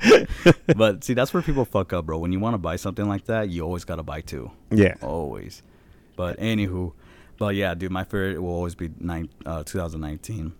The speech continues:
Speaker 2: But
Speaker 1: Okay.
Speaker 2: going back to two thousand thirteen, I remember I was gonna go again, but this time with my family.
Speaker 1: Uh-huh.
Speaker 2: When we were gonna go, my, uh, my mom was like, "All right,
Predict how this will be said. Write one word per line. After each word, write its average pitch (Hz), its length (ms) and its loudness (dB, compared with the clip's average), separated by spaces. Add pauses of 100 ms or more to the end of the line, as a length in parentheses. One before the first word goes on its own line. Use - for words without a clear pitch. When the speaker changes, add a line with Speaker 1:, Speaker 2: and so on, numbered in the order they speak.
(280)
Speaker 2:
But 107 80 2
Speaker 1:
Okay. 92 80 0
Speaker 2:
going 113 180 2
back 107 160 2
to - 80 -8
two - 140 -4
thousand 92 240 -2
thirteen, 92 500 -2 (500)
I 95 100 -2
remember 92 680 -2
I 90 80 -4
was 87 100 0
gonna 87 140 -6
go 85 160 -4
again, 85 340 -6
but 78 140 -6
this 90 140 -6
time 90 160 -4
with 80 100 -6
my 73 100 -8
family. 85 460 -6 (100)
Speaker 1:
Uh-huh. 95 280 2 (580)
Speaker 2:
When 104 140 -4
we 98 40 -4
were 98 160 -2
gonna 87 220 -6
go, 107 340 0 (880)
my, 90 260 -4 (260)
uh, 87 380 -4
my 85 140 -6
mom 92 300 -2
was 87 180 -8
like, 85 320 -8
"All 123 120 -8
right, 113 220 -6